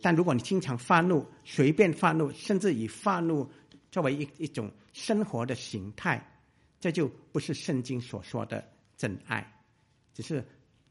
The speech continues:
经常人用这些话来作为借口，就说“我爱之深，责之切”啊，来自我安慰。这样的人是按照世人的标准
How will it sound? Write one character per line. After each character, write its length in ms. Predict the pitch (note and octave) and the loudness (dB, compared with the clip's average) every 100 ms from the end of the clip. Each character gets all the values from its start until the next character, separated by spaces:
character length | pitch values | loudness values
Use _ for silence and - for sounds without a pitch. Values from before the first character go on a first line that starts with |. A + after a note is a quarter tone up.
| _ | _
经 140 | E3 | -6
常 220 | D3 B2+ | -4 -2
人 260 | A#2 G#2+ G#2+ | -2 -4 -2
用 180 | C#3+ C#3 | 0 0
这 120 | D3 | 0
些 280 | - A2+ G#2 - _ _ | -2 -2 -2 -14 _ _
话 560 | _ - F3 D#3+ A#2 G2+ | _ -6 2 2 2 -4
来 100 | A2+ | -6
作 180 | A2 C#3+ | -2 -2
为 180 | A2 G#2+ - _ _ _ _ _ | -2 -4 -10 _ _ _ _ _
借 200 | - E3 | 4 4
口， 340 | - - F#2+ - - | 4 -6 -6 -8 -12
就 100 | A2+ | -6
说 180 | A2 - - | -6 -8 -10
“我 80 | G#2+ | -8
爱 260 | - E3 A#2+ | 0 0 -2
之 180 | - | -8
深， 300 | A#2 A#2 G#2+ | -8 -6 -8
责 200 | G#2 - G2 | -8 -10 -12
之 200 | - A#2 | -12 -12
切” 320 | - - - - _ - | -6 -4 -6 -10 _ -8
啊， 200 | A2 - - _ _ - | -8 -8 -14 _ _ -6
来 200 | G#2 G#2+ | -4 -4
自 220 | - F3+ | -4 -2
我 100 | G#2 | -2
安 300 | - A#2+ B2 | -2 -2 0
慰。 200 | B2 G#2 - _ _ - - _ _ _ _ _ _ _ - | -2 -4 -16 _ _ -20 -20 _ _ _ _ _ _ _ -6
这 100 | D3 | -4
样 100 | C3 | -2
的 100 | A#2+ | -4
人 100 | G2+ | -6
是 140 | - | -10
按 220 | - C3+ B2 | -6 -4 -2
照 160 | A#2 | -4
世 400 | G2+ - - F3 | -6 -10 -4 -2
人 160 | A#2 G#2+ | -2 -2
的 80 | A#2+ | -4
标 280 | E3+ E3 | 0 0
准 220 | F3 A#2+ | 0 -6